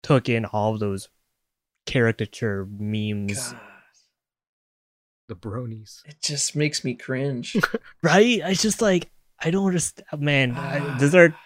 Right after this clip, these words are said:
Speaker 1: did our ta-, was our taste in memes so bad, or w-, were we, did we get better? Because <laughs> twenty sixteen, <laughs> we have, like,
Speaker 3: <laughs>
Speaker 1: Harambe,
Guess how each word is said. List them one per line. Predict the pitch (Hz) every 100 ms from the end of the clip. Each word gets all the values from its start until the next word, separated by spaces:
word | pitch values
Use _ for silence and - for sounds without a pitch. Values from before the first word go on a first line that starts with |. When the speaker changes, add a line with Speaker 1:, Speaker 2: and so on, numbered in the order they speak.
| _
Speaker 1:
did | 147
our | 143 131
ta-, | - - 147
was | 143
our | 143
taste | 120 151 180 -
in | 131 101 110
memes | 131 151 156
so | 151
bad, | 120 101 107 143 185 170
or | 135
w-, | 127 143
were | 127 117
we, | 135 135 127 123 -
did | 123
we | 123
get | 123 101
better? | 113 139 185 208 _ _ _ _ _ _
Because | 175 - 190 160 147 - _ _ -
<laughs> | 196 _ _ 294 - -
twenty | 220 254 233
sixteen, | 214 196 - - 233 202
<laughs> | 175 - - _ _ - - 240 -
we | 269 294 285
have, | 294 285
like, | 302 294
Speaker 3:
<laughs> |
Speaker 1:
Harambe, | 349 262 240 208 220 254 220 185 190 196